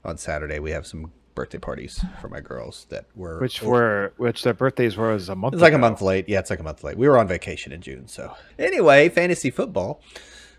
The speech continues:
Speaker 1: Uh,
Speaker 2: Cool.
Speaker 1: no, I'm excited to talk t-, about some, uh, guys we like based on A D P. Uh, you know, it's mid-July. It's right around that time you wanna dip your toe in the A D P waters. Als-, also the Mocking waters. We're gonna try to get one of those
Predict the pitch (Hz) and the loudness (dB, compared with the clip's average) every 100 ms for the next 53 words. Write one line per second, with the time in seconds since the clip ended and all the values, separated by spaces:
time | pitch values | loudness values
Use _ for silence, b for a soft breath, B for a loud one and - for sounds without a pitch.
0 | B _ _ _ - 107 104 104 120 254 | B _ _ _ -4 0 2 2 6 8
1 | 139 120 139 - 151 139 117 120 139 127 | 8 6 2 4 6 6 4 0 2 2
2 | - - 127 123 - - 123 117 110 107 | 0 -4 2 2 2 -2 2 4 6 4
3 | 101 120 113 110 110 113 123 - 117 - | 6 6 4 2 2 2 2 0 -2 -2
4 | 113 95 107 110 98 - 104 120 196 - | -4 -4 -4 -4 -6 -4 -2 0 -2 -2
5 | - 98 98 95 92 90 98 101 104 104 | 0 2 4 2 2 -2 -2 -2 0 -2
6 | - - 117 117 107 104 107 117 123 110 | -6 -6 -2 -2 0 2 4 4 4 0
7 | - 98 107 113 117 113 113 113 107 - | -2 -2 4 4 4 2 0 -2 -4 -4
8 | 117 110 107 98 101 107 104 - 110 110 | -4 -2 -4 -2 -2 -2 -2 -2 -2 0
9 | 101 107 110 - 110 107 110 110 - - | -2 -2 -4 -6 -6 -2 -2 -4 -8 -8
10 | - 87 - 85 - 104 123 101 98 98 | -6 -6 -4 -6 -4 -4 0 0 0 -4
11 | 95 98 113 127 95 95 92 107 95 98 | -2 -2 -2 -4 -6 -4 -4 -2 -2 -2
12 | 90 98 95 95 95 | -4 -2 0 0 -2